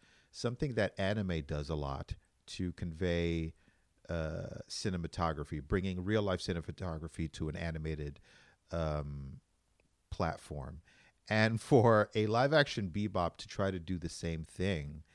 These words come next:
it's, to me, it's, it's redundant. Um, it's very, I feel like it's unintelligent to those of us who are, uh, at least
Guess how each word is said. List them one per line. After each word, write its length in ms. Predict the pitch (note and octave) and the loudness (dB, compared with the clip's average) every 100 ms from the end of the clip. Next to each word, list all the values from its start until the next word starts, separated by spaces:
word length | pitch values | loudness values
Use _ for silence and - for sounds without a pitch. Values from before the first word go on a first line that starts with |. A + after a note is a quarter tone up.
| _ _ _ - | _ _ _ -6
it's, 540 | F#2 - - - - - - | -6 -4 -6 -8 -12 -18 -10
to 100 | - | -4
me, 220 | A2+ A2+ B2 | -2 0 -2
it's, 280 | - - - - | -4 -8 -10 -6
it's 200 | G2 - | -6 -4
redundant. 800 | F#2+ D#2+ E2+ F2+ G2+ A#2+ - - - _ _ _ _ F2 | -6 -2 -2 -2 -4 -6 -8 -16 -20 _ _ _ _ -4
Um, 480 | E2+ E2+ E2+ E2 - | -2 0 -2 -4 -6
it's 240 | - F#2 - | -4 -4 -2
very, 720 | F#2 G#2 A2 A2 G#2 G2 F#2 _ _ | 2 4 6 4 4 2 -2 _ _
I 80 | - | -2
feel 220 | A2+ D3 | 4 6
like 160 | D3+ - | 6 4
it's 320 | A#2+ - - - - | -2 -4 -10 -8 -2
unintelligent 800 | A2 G#2+ - G#2+ G2 G2+ A2+ A2+ - | 0 0 0 2 2 2 -2 -2 -4
to 120 | - | -2
those 260 | F2+ F#2 F2+ | 2 2 0
of 140 | F#2 | -2
us 280 | F#2+ F#2+ - - | -2 -2 -6 -4
who 220 | F#2 E2+ | -4 -2
are, 460 | F2+ E2+ E2 D#2+ - _ _ _ _ _ _ - | 0 0 0 -2 -6 _ _ _ _ _ _ -4
uh, 360 | F2+ E2+ E2+ E2 - _ _ - | -2 -2 -2 -6 -10 _ _ -6
at 160 | F#2+ | -4
least 540 | F2+ G2 F#2+ - - | -2 -2 -2 -4 -8